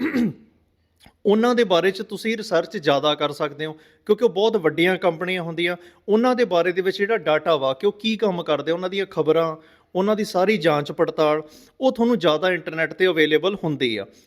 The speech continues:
ਛੋਟੀਆਂ ਦੀ ਨਹੀਂ ਹੁੰਦੀ। ਅਗਲੀ ਚੀਜ਼ ਕੀ ਆ, ਉਹ ਕਿਉਂਕਿ ਵੱਡੀਆਂ ਕੰਪਨੀਆਂ ਨੇ, ਬਹੁਤ ਟਾਈਮ ਤੋਂ ਖੜੀਆਂ ਨੇ, ਉਹਨਾਂ ਨੂੰ ਪ੍ਰੋਫਿਟ ਬਣ ਰਿਹਾ,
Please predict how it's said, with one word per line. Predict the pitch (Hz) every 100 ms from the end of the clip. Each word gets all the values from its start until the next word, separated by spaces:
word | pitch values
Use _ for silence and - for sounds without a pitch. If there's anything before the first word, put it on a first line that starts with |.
| -
ਛੋਟੀਆਂ | 196 220 240 254
ਦੀ | 226
ਨਹੀਂ | 160 156
ਹੁੰਦੀ। | 151 123 123 -
ਅਗਲੀ | 175 214 254
ਚੀਜ਼ | 233 220 180
ਕੀ | 175 151
ਆ, | 151 170 - _ _ _ _
ਉਹ | 226
ਕਿਉਂਕਿ | 240 254
ਵੱਡੀਆਂ | 254 180 160 220 220
ਕੰਪਨੀਆਂ | 220 214 208 208
ਨੇ, | 202 208 196 _ -
ਬਹੁਤ | 147 220 240
ਟਾਈਮ | - 180 180
ਤੋਂ | 196
ਖੜੀਆਂ | 185 185 202 196
ਨੇ, | 190
ਉਹਨਾਂ | 190 196
ਨੂੰ | 196
ਪ੍ਰੋਫਿਟ | 180 160 180 175
ਬਣ | 143 131
ਰਿਹਾ, | 131 127